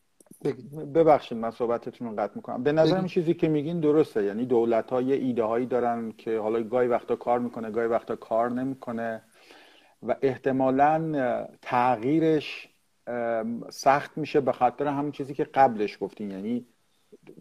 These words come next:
Speaker 2: تغییر دادن یه تصمیم می‌خواد دیگه. بالاخره ما گفتیم با کدخدا می‌بندیم حل می‌شه، بستیم حل نشد، باید می‌تونستیم یه تصمیم دیگه ای بگیریم.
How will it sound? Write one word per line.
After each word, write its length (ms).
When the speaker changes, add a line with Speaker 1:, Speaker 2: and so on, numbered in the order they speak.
Speaker 2:
تغییر 400
دادن 320
یه 100
تصمیم 540
می‌خواد 340
دیگه. 200
بالاخره 460
ما 180
گفتیم 360
با 80
کدخدا 480
می‌بندیم 580
حل 200
می‌شه، 340
بستیم 500
حل 260
نشد، 340
باید 220
می‌تونستیم 540
یه 80
تصمیم 400
دیگه 220
ای 100
بگیریم. 280